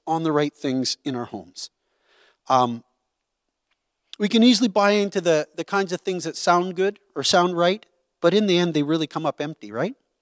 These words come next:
Now let's take the classic traditional Christmas family photo. Um, we want it to be just right. We want to take that perfect family photo and put it online for other people to see. So I've kind of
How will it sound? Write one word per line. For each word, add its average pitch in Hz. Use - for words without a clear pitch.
Now 190
let's 202
take 190
the 165
classic 175
traditional 165
Christmas -
family 120
photo. 175
Um, 143
we 208
want 226
it 220
to 214
be 185
just -
right. 147
We 247
want 233
to 190
take 220
that 175
perfect 233
family 196
photo 175
and 156
put 196
it 180
online 185
for 165
other 170
people 165
to -
see. -
So 160
I've 165
kind 170
of 135